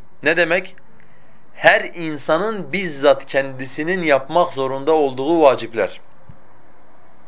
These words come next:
Fardu kifaya veya vacibul kifaya, bir grup insan yaptığı zaman diğer insanlardan sorumluluğun düştüğü kifaya.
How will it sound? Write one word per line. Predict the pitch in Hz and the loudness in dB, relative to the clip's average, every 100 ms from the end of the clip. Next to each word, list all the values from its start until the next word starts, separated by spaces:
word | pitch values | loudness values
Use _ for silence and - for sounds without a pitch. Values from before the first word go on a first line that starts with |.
| - - - - - - - - - - | -14 -14 -14 -14 -14 -14 -14 -14 -12 4
Fardu | 160 185 180 | 6 6 2
kifaya | 170 160 190 208 233 220 - - | 0 4 6 8 4 0 -8 2
veya | 131 143 143 | 6 6 8
vacibul | 160 156 147 135 | 6 4 -2 -6
kifaya, | 127 131 170 202 214 214 - - - - - | -6 0 4 4 4 -2 -10 -14 -14 -14 -12
bir | 113 143 180 | -2 0 0
grup | 143 143 117 | 0 -2 -4
insan | 127 120 156 147 | -8 -2 0 2
yaptığı | 131 - 135 151 | 0 -2 -2 0
zaman | 131 143 190 - - - - 110 | 0 0 -2 -4 -12 -12 -12 -2
diğer | 131 160 151 | 4 4 4
insanlardan | 135 120 131 120 117 120 151 165 | -4 -6 -4 0 0 0 0 -2
sorumluluğun | - 120 117 120 117 120 143 147 | -2 -2 -2 -2 -2 -2 -2 -4
düştüğü | 117 - 120 135 175 202 - - - - - - - - | -6 -6 0 4 4 2 -6 -12 -12 -12 -12 -12 -12 -10
kifaya. | - 107 104 87 | -8 -2 0 0